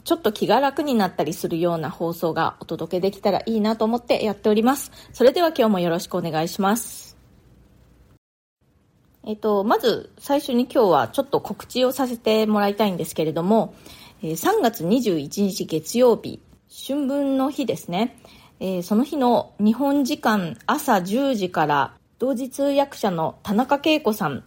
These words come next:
えー、ボイシーの人気パーソナリティでもあります。田中恵子さんと生対談をさせていただくことになっております。えー、十時から十時半が私の方のチャンネルで、それから十時半から十一時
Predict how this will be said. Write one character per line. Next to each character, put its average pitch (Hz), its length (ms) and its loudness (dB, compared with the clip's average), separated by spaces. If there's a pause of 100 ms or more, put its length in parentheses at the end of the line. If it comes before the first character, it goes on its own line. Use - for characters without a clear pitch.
(100)
え 170 80 -8
ー、 - 20 -6
ボ 208 180 4
イ 226 60 4
シ 175 200 -6
ー 147 40 -4
の 160 80 -4
人 185 220 -2
気 214 100 -4
パ 214 160 0
ー 214 60 0
ソ 214 100 -2
ナ 214 140 2
リ 208 100 0
テ 202 80 -2
ィ 165 80 -2
で 196 80 2
も 208 140 4
あ 160 40 -2
り 147 80 -6
ま 151 160 -4
す。 - 200 -14 (320)
田 233 100 -4
中 247 260 0
恵 294 140 2
子 233 140 0
さ 226 120 0
ん 202 60 0
と 277 320 4 (400)
生 202 300 4
対 311 260 4
談 165 300 -2 (260)
を 233 140 -2
さ - 240 -8
せ 190 160 -4
て 196 260 0
い 196 120 -4
た 214 140 2
だ 220 140 0
く 220 160 -2
こ 233 100 0
と 226 120 0
に 208 100 2
な 220 120 2
っ 226 40 -6
て - 80 -4
お 180 60 4
り 180 80 -2
ま 220 160 4
す。 - 180 -16 (420)
え - 60 -10
ー、 170 60 -10
十 330 220 4
時 247 120 -2
か 202 120 0
ら 175 100 2
十 208 200 4
時 226 120 2
半 233 320 0
が 233 180 2
私 180 400 -6
の 196 100 0
方 208 220 0
の 170 140 -4
チ 165 100 -10
ャ 160 80 -4
ン 165 80 -6
ネ 165 100 -6
ル 156 120 -6
で、 196 260 0 (400)
そ 175 140 -6
れ 175 80 -4
か 180 100 0
ら 175 80 2
十 233 240 0
時 302 120 0
半 294 300 -2
か 233 140 2
ら 254 160 4
十 214 220 4
一 214 240 0
時 170 400 -6